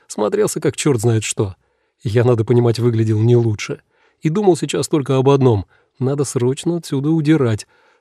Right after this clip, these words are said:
Ну или готовиться отвечать на вопросы, стараясь при этом никого не убить. Люди не виноваты, что внезапно возникшие невесть откуда придурки, закутанные не то в занавески, не то в покрывало, пробуждают в них естественное любопытство.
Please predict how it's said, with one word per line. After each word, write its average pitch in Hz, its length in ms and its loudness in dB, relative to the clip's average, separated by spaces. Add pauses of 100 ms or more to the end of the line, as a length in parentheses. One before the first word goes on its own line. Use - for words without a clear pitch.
Ну 170 180 6
или 143 140 6
готовиться 131 480 4
отвечать 120 400 0
на 123 100 4
вопросы, 127 520 2 (100)
стараясь 120 420 -2
при 123 160 2
этом 120 260 4
никого 120 360 2
не 117 100 4
убить. 113 420 -2 (140)
Люди 180 360 -2
не 147 200 4
виноваты, 131 540 2
что - 200 -6
внезапно 113 500 0
возникшие 113 520 0
невесть 110 320 0
откуда 117 360 -2
придурки, 127 560 -2 (220)
закутанные 123 640 2
не 117 120 2
то 131 180 0
в 107 80 -2
занавески, 110 580 0
не 120 160 2
то 117 140 -4
в - 60 -10
покрывало, 123 640 -2 (340)
пробуждают 180 580 2
в 151 80 -2
них 165 220 2
естественное 117 760 0
любопытство. 120 760 -2